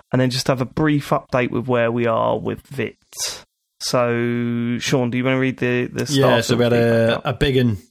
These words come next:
Speaker 2: from Max, who says, Hey, gang. I was very interested to hear your first impressions of Starfield, as I had roughly the same amount of playtime as all of you.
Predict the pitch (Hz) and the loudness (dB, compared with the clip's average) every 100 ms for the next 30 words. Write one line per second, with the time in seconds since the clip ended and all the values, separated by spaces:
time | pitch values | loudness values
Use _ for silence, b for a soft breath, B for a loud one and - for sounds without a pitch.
0 | _ _ - - 110 117 131 - - 123 | _ _ -12 -4 0 2 0 -2 -8 -6
1 | 113 113 165 147 143 143 135 - - - | -2 0 0 2 2 0 -2 -8 -20 -18
2 | - - 120 196 156 135 131 131 120 131 | -14 -4 0 2 2 0 -2 0 2 2
3 | 127 120 143 135 120 127 120 117 104 - | 2 2 0 0 0 0 0 -2 -2 -2
4 | 151 147 139 143 135 117 120 113 139 - | 0 0 2 2 2 2 2 2 -2 -2
5 | 131 113 - 156 139 123 120 - 117 110 | -2 -2 0 0 2 2 0 0 0 0
6 | - 104 104 113 113 107 98 131 | 0 0 0 2 2 0 -6 -12